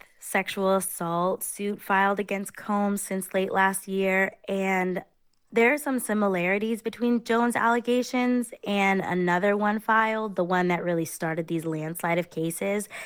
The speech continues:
and that's Cassie Ventura's. Cassie is a well-known R and B singer and Diddy's former longtime girlfriend.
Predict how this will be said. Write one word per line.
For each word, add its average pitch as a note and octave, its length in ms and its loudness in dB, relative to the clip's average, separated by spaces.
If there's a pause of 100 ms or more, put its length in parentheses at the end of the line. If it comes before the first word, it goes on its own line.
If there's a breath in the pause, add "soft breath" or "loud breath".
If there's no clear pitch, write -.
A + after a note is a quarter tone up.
(140 loud breath)
and F3+ 140 2
that's F3 180 4
Cassie E3+ 400 0
Ventura's. D#3+ 680 -4 (360 loud breath)
Cassie F#3+ 460 2
is E3+ 120 -4
a E3 80 2
well-known E3+ 420 2
R E3 200 -2
and D#3+ 160 -4
B F3 200 2
singer F3+ 460 0
and D#3+ 420 -4 (160)
Diddy's E3+ 420 0
former E3+ 340 -2
longtime D#3+ 500 -2
girlfriend. F3 680 -2